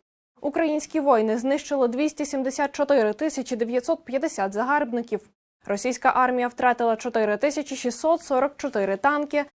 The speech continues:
та вісім тисяч вісімсот дев'яносто одну бойову броньовану машину. Уражено шість тисяч сто сімдесят сім ворожих артилерійських систем та сімсот вісімдесят п'ять реактивних систем залпового вогню.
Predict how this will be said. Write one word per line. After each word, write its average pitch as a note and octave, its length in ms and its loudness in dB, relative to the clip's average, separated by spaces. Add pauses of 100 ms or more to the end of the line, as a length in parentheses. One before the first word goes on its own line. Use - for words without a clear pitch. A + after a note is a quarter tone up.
(160)
та E4 120 8
вісім A#3+ 360 0
тисяч C#4+ 400 0
вісімсот B3+ 540 -2
дев'яносто C4 560 -2
одну B3 320 0
бойову A3 420 2
броньовану F#3+ 520 -2
машину. G#3 500 -6 (500)
Уражено C#4+ 500 4
шість - 440 -4
тисяч C#4+ 440 -2
сто D4 240 0
сімдесят C4 480 -4
сім C#4+ 240 -2
ворожих B3 480 2
артилерійських B3 760 2
систем B3+ 480 -2 (300)
та A#3 100 4
сімсот C4 520 -2
вісімдесят B3 540 -4
п'ять C4 420 0
реактивних B3 580 0
систем A#3+ 400 -2
залпового G#3+ 540 0
вогню. G#3+ 400 -4